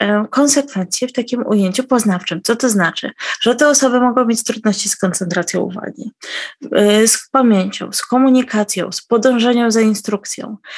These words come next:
Że możemy widzieć na przykład na magazynie, że miały liczyć puszki, a one się przechodzą z punktu A do punktu B i zapominają, co mają robić.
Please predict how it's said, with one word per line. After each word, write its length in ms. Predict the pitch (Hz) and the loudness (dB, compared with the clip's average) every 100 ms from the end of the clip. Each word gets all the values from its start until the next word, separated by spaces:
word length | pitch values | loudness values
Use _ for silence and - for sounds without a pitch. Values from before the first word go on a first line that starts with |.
| - - | -8 -2
Że 140 | 202 | 0
możemy 380 | 214 233 233 220 | 2 2 2 2
widzieć 380 | 240 240 247 240 | 0 0 -2 -2
na 100 | 226 | -4
przykład 280 | - 220 | -4 0
na 100 | 226 | 4
magazynie, 720 | 220 220 220 202 226 233 240 214 | 4 4 4 4 4 4 2 2
że 300 | 214 214 214 - - | 2 2 0 -8 -2
miały 300 | 196 214 214 | 2 4 4
liczyć 340 | 220 233 208 - | 2 -2 -6 -6
puszki, 460 | - 233 - - | -6 -4 -2 0
a 120 | 233 | 2
one 160 | 226 220 | 4 2
się 140 | - 208 _ | 0 -8 _
przechodzą 440 | - 226 240 220 214 | -8 -4 -2 0 -2
z 140 | - | -2
punktu 320 | 220 214 226 - | 0 0 0 0
A 140 | - | 2
do 120 | 196 | 0
punktu 440 | 202 214 208 - 196 | 0 -2 -2 -2 -2
B 240 | 214 214 | 0 0
i 120 | - | 2
zapominają, 960 | 190 185 - _ _ - 185 180 170 170 | 0 -2 -8 _ _ -6 -2 -2 -2 -4
co 180 | - 175 | -8 -8
mają 180 | 175 170 | -6 -4
robić. 420 | 160 - - | -6 -6 -12